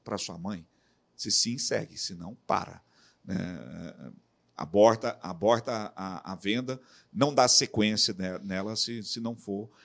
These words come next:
nesse sentido. Então, o, o critério de justiça que a gente tem, né, pra, ah, cara, eu vou vender um imóvel que seja ruim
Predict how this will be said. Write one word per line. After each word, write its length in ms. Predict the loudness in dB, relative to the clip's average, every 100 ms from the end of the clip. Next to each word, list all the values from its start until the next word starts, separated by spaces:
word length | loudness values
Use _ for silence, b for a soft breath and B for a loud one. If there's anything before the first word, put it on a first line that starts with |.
| b -2
nesse 280 | 2 4
sentido. 420 | 4 2 -6 -8 -12 -16
Então, 340 | -8 -4 -2 -2 -4 -6 -8 -12 -14 -18 _ _ -20 _
o, 420 | 2 2 2 -2
o 60 | -4
critério 440 | -4 -6 0 0 0
de 100 | -4
justiça 600 | -6 -6 -6 -6 -6 -8
que 80 |
a 20 | -10
gente 220 | -10 -8
tem, 220 | -8 -8 b b b _
né, 160 | 0 0
pra, 500 | 0 -2 -4 -8 -12 -12
ah, 160 | -12
cara, 320 | -10 -10 -10 -12 _ _
eu 100 | -12
vou 140 | -6 -2
vender 200 | -2 -2
um 80 |
imóvel 340 | -4 -4 -6 -6
que 80 | -6
seja 240 | -6 -6
ruim 360 | -8 -2 -2